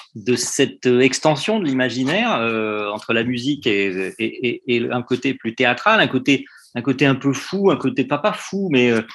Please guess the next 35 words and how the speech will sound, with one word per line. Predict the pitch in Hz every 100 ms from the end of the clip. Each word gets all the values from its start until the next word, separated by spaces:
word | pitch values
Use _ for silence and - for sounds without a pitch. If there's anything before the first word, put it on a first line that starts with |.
| - _
ouais, | 131 151
on | 139
a | 139
dit, | 139 170 160 - -
on | 139 -
a | 151
dit, | 131 110 190 160 - -
j'ai | 135
lu | 151 165
ça | 160 160
aussi, | 139 131 165 175
que | 143 127 - - _
on, | 127 131
on | 147
avait | 135 135
dit | 131 139
de |
toi | - 156 160
que |
t'étais, | - 123 139 -
que | -
t'étais | 131 143 139
co-, | 127 123
t'es | 123 113
comme | 135 131
un | 127 123 120 123
Paganini | 135 131 139 139 139 143 160 117
dada, | 135 135 131 135 147 147
euh, | 123 117 113 113 110 - - -
je | 127
sais | 127 147
plus | 147 143
quoi. | 165
<laughs> | - 196 - - 185 131 - - - - - - - -
Po-, | 190